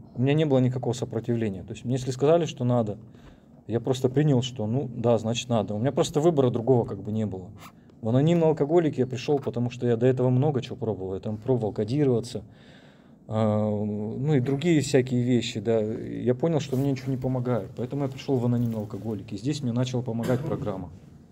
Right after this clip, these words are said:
Я, я, как мне и сказали, я взял спонсора, я начал делать программу. Э, постепенно моя жизнь стала меняться, и,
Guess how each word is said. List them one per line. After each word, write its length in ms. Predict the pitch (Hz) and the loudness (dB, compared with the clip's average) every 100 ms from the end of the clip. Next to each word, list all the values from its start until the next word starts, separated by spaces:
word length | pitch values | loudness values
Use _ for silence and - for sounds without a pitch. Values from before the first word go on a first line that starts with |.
| - - - - - - | -20 -20 -20 -20 -20 -8
Я, 340 | 104 107 107 | 0 2 2
я, 140 | 113 123 | 2 2
как 180 | 139 | 2
мне 140 | 139 135 | 2 0
и 20 | |
сказали, 440 | 127 127 123 113 | 0 -2 0 0
я 80 | 110 | 0
взял 200 | 107 117 | -2 -4
спонсора, 460 | 107 160 170 170 113 | -4 -2 -2 -2 -2
я 60 | |
начал 280 | 113 113 107 | -2 -2 -4
делать 320 | 104 110 104 | -4 -2 -2
программу. 640 | 107 104 113 151 156 127 113 - - - - - | -4 -2 2 2 2 0 -4 -10 -20 -20 -20 -10
Э, 560 | 110 107 104 104 101 101 98 | -2 0 0 0 -4 -6 -6
постепенно 480 | 101 - 127 131 123 | -6 -6 0 2 2
моя 240 | 113 110 107 | 2 0 0
жизнь 240 | 120 120 | 2 0
стала 260 | 120 117 107 | -2 -2 0
меняться, 520 | 107 127 156 151 104 | 0 0 -2 -4 -6
и, 640 | 104 104 104 107 104 104 | -6 -4 -4 -4 -4 -6